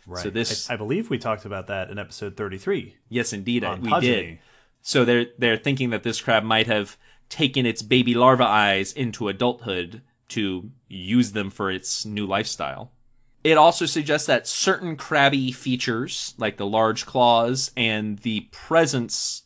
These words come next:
Speaker 2: of swimming appendages, even though these are different limbs, are something that's been well defined within the crab group for at least ninety million years. So that, that suggests that those are pretty strong traits,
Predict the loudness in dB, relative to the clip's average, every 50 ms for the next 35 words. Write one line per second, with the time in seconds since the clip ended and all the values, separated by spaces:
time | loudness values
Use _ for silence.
0 | _ -2 -2 -2 0 0 -2 -2 -2 -2 -4 -6 -4 -4 -6 -6 -6 -6 -6 -8
1 | -8 -8 -8 -8 -6 -4 -2 -2 -2 -2 -4 -2 -4 -4 -4 -6 -10 _ _ _
2 | _ _ _ _ _ _ _ _ _ 2 2 2 2 2 -2 -2 -2 -4 -6 -8
3 | -8 -8 _ _ _ _ _ -2 0 2 4 4 2 0 -4 -4 -4 -4 -6 -6
4 | -8 _ _ _ _ _ _ _ _ _ _ 2 6 8 8 8 8 8 6 4
5 | 4 2 0 -2 -4 -8 -8 -6 -4 -4 -2 0 -2 -2 0 -2 -2 0 0 -2
6 | -2 -2 -6 -6 0 0 2 2 2 0 0 -2 -6 -8 -10 -14 _ _ _ _
7 | _ _ -20 -20 _ _ -10 -8 -2 4 6 6 6 6 4 0 -2 -2 0 0
8 | 2 2 0 0 -2 -2 -4 -4 -6 -4 -4 -6 -8 -4 2 2 2 2 2 -2
9 | -4 -2 2 2 2 2 0 _ _ -6 -4 -4 -2 0 0 0 0 0 -4 -4
10 | -8 -14 -16 _ _ -8 -6 -4 -4 -4 -4 -6 -8 -8 -10 -10 -12 -14 -14 -14
11 | -14 -14 -14 -14 -14 _ _ _ -16 -10 -8 -8 -6 -6 -8 -8 -10 -14 _ _
12 | 0 0 0 0 0 -4 -4 -4 -2 -4 0 0 0 0 0 0 2 4 4 4
13 | 4 2 -2 0 -2 -2 -2 -2 -4 -4 2 4 4 6 4 4 0 -8 -6 -6
14 | -6 -6 -8 _ -6 -6 -6 -6